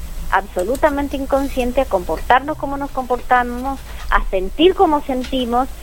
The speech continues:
y desde ahí a tener los resultados que tenemos, ya sea de manera individual o de manera grupal. Es, es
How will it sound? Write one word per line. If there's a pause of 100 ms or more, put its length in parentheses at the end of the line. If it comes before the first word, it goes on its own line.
(160)
y
desde
ahí
a
tener
los
resultados
que
tenemos,
ya
sea
de
manera
individual
o
de
manera
grupal. (380)
Es, (100)
es